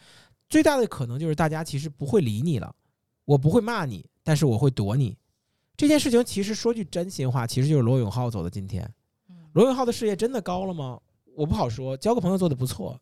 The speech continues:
Speaker 1: 但是他的事业真的好了吗？他现在在做什么？他的事业是什么？他能不能再开一个手机工厂，开一个那么大的 Smartisan 的品牌，开发布会，几千人去看？不好说的。他事业真的是往上走了吗？他穷得只剩钱了。对，这句话可能挺，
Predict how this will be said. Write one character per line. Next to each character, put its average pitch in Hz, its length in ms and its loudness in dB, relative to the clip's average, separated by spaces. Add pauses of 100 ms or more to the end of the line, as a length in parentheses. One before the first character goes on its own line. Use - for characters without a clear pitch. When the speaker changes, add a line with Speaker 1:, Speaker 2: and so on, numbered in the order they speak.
Speaker 1:
但 160 140 0
是 156 80 0
他 196 60 2
的 220 80 2
事 190 180 -2
业 147 80 2
真 156 140 -2
的 156 100 2
好 123 160 -6
了 107 80 -8
吗？ 113 60 -8
他 147 80 -2
现 175 100 0
在 175 60 0
在 165 80 -2
做 160 140 -2
什 - 140 -6
么？ 82 160 -10 (1160)
他 175 100 0
的 185 60 6
事 247 200 -4
业 180 100 2
是 143 120 -2
什 110 140 -8
么？ 78 140 -14 (500)
他 196 100 -2
能 208 140 2
不 269 60 -2
能 277 80 -4
再 226 120 -2
开 175 240 -4
一 175 60 -4
个 165 120 -2
手 120 180 -4
机 120 120 -6
工 151 160 -6
厂， 110 300 -6
开 165 200 0
一 160 60 0
个 170 60 -4
那 175 100 -4
么 151 80 -8
大 147 160 -6
的 131 140 -6
Smartisan 165 500 -2
的 131 100 -8
品 120 220 -6
牌， 101 220 -2
开 156 160 0
发 - 140 0
布 170 100 -2
会， 156 160 -2
几 131 160 -10
千 165 140 -2
人 160 120 -2
去 165 120 2
看？ 160 260 2 (380)
不 - 80 -2
好 185 140 6
说 160 220 0
的。 131 160 -6 (380)
他 - 100 4
事 269 180 2
业 240 120 6
真 262 160 0
的 277 100 -2
是 220 80 -6
往 143 140 0
上 180 120 -2
走 127 160 -4
了 110 80 -8
吗？ 123 120 -4
他 147 120 6
穷 - 280 -2
得 165 80 0
只 127 100 -2
剩 135 160 -2
钱 85 240 -4
了。 90 100 -8 (840)
对， 226 120 4
这 285 100 -2
句 311 80 -2
话 294 100 0
可 160 140 -6
能 151 160 -6
挺， 110 260 -12